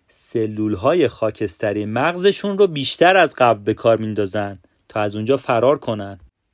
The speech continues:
در این میان زندانی‌هایی هم بودن که زندان‌های مهم و مخوف رو طوری پیچوندن که اسمشون در تاریخ نه به عنوان تبهکاری بزرگ،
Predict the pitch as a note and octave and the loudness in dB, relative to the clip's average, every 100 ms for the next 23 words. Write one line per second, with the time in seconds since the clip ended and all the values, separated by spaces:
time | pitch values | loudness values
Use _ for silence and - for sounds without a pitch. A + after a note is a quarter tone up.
0 | A#2+ C#3 D3 - A3 B3+ A#3 E3+ B2 G2+ | -4 0 0 0 -2 -2 0 2 2 0
1 | F#2+ - A2+ B2+ B2+ B2+ A#2+ A#2 A#2+ A2 | -8 -18 -8 -4 -4 -2 -2 -2 -4 -2
2 | F#3 F3+ A#2 A2 B2 G3 G#3+ G#3+ G#3 _ | 0 2 0 -4 -2 0 2 2 -2 _
3 | _ _ - A2 A2 A2 A2 G#2+ G#2+ G2+ | _ _ -6 -4 -4 -8 -6 -4 -4 -2
4 | D3 G3 E3+ B2 A#2+ A2 F3+ C#3 F#2+ - | -2 0 -2 -2 -4 2 2 2 -2 -4
5 | A#2 A#2 A#2+ A2+ - G3+ - A#2 F#2 _ | -4 0 -2 -2 -2 -2 -2 -2 -2 _
6 | - E3+ A3+ F#3+ F3 - B2+ A#2+ A2+ A2 | 2 6 6 2 -6 -4 0 2 0 -2
7 | - _ _ _ - A2+ C#3 - E3+ D3+ | -10 _ _ _ -10 -4 -4 -4 -12 -10
8 | F3+ D3 A2 G2+ - G#2+ G#2 C#3 - C#3+ | -10 -4 -4 -4 -6 -6 -4 -6 -6 -2
9 | F3 G3+ G#3+ F3+ C#3 B2 A2+ - A#2+ A#2+ | 2 4 4 2 2 2 0 -2 0 2
10 | G2 - A2 G#2 G2+ G#2 G2 F#2 | 0 -4 -6 -4 -4 -6 -4 -6